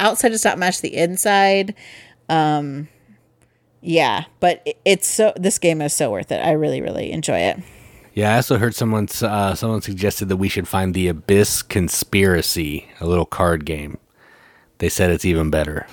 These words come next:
Speaker 2: so
Speaker 1: Hmm.
Speaker 2: I may have to check that out.
Speaker 1: I'd also be happy to have in the expansions for this, but good night.
Speaker 2: That's true. They're crazy. One of them's crazy expensive. The other one is u-, usually available, but apparently it's not <laughs> that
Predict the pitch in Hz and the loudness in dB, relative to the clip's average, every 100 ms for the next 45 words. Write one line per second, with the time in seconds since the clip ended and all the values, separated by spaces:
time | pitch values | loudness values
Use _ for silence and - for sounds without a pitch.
0 | - - 78 - - - - - 254 254 | -16 -8 -6 -8 -12 -20 -20 -6 0 2
1 | 262 233 202 - - - 170 85 80 - | 2 2 0 -4 -16 -2 0 0 -2 -4
2 | 85 87 82 80 - - 185 208 294 - | -2 -2 -2 -4 -8 -6 -2 0 0 -2
3 | 196 233 190 185 220 185 180 160 160 - | -2 0 -2 0 0 -2 -2 -8 -8 -6
4 | 202 - 165 175 156 151 - - - - | -6 -6 -6 -6 -4 -4 -4 -4 -6 -4
5 | 160 180 196 - 175 160 - _ - 87 | 0 0 0 -6 -4 -6 -12 _ -4 -4
6 | - 87 85 85 - 95 82 82 - 113 | -2 -4 -2 -4 -2 -2 -2 -4 -4 0
7 | 127 123 95 - 110 95 85 82 - 87 | 2 2 0 -2 2 2 0 -4 -4 -6
8 | - 82 104 101 95 90 85 80 - - | -4 0 2 2 2 2 0 -4 -6 -8
9 | - 104 _ - 101 95 95 92 90 87 | -10 -16 _ 0 2 4 4 2 4 2
10 | 82 82 82 - 92 85 82 - 90 - | 0 -2 -2 -2 -2 -2 -6 -2 -2 -2
11 | - 110 | -4 -4